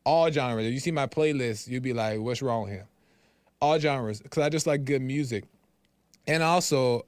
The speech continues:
I come from a, a, a musical family, and I'm a dancer, and I try to make a, a song here and there. You all heard it, "Stand Up, Stand Up." That's all I got. But I love music,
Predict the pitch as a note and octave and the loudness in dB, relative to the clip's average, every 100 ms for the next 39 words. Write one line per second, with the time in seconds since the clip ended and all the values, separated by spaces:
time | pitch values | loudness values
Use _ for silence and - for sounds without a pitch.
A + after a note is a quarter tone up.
0 | _ A#2+ B2+ D3+ D3 C#3 C3 B2+ A#2+ A#2 | _ -2 0 2 2 2 2 2 0 0
1 | B2 C#3 C#3 C3 B2+ C3+ C3+ B2 B2 B2+ | 0 0 0 0 0 0 0 0 0 0
2 | A#2+ B2 B2 A#2+ B2+ A#2+ B2 B2 A2+ - | 0 0 0 0 -2 -2 -2 0 -2 -4
3 | B2 A#2 A2 G#2+ G2+ - _ _ _ _ | -4 -2 -2 -4 -6 -10 _ _ _ _
4 | _ _ _ _ _ _ _ - A#2 A#2+ | _ _ _ _ _ _ _ -2 0 2
5 | A2 G#2+ C#3+ C3+ A#2+ A#2 G#2+ - A2 A#2+ | 0 0 0 0 0 -2 -4 -8 -4 -2
6 | A#2+ A#2+ - G#2+ C#3 B2+ A#2+ A#2+ A#2+ A2 | -2 -4 -4 -4 -2 -2 -2 -2 -2 -2
7 | G#2+ G#2 - _ _ _ _ _ _ _ | -2 -4 -10 _ _ _ _ _ _ _
8 | - B2 B2 B2 A#2+ G#2 G#2 - A#2+ A2+ | -6 -2 2 2 2 0 -2 -2 -2 -2
9 | A2+ G#2 A#2 G#2 G2 G2 - _ _ _ | -2 -4 -4 -6 -4 -6 -10 _ _ _
10 | _ _ A#2+ - A#2 G2 G2 G2 - _ | _ _ -4 0 -2 -2 -6 -8 -10 _
11 | _ _ _ _ _ _ _ - A#2+ F3+ | _ _ _ _ _ _ _ -4 2 4
12 | F3+ - D3 D#3+ G3 F#3+ G3+ A#3+ D#3 A#2 | 2 2 2 4 4 4 4 4 2 -2